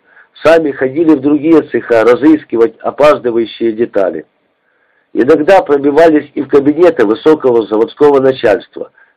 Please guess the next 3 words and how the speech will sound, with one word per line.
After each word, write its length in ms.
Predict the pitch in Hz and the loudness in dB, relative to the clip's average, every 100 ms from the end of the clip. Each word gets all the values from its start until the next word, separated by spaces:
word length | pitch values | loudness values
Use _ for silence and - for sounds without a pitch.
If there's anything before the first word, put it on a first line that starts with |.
| - | -14
жаловались, 720 | 92 135 139 120 107 98 - | 0 2 4 2 -2 -6 -8
убеждали, 760 | - 139 135 98 113 101 90 - | -4 0 0 2 0 0 -6 -8
упрашивали. 800 | - 131 113 104 101 78 80 | -10 -4 0 0 -2 -12 -14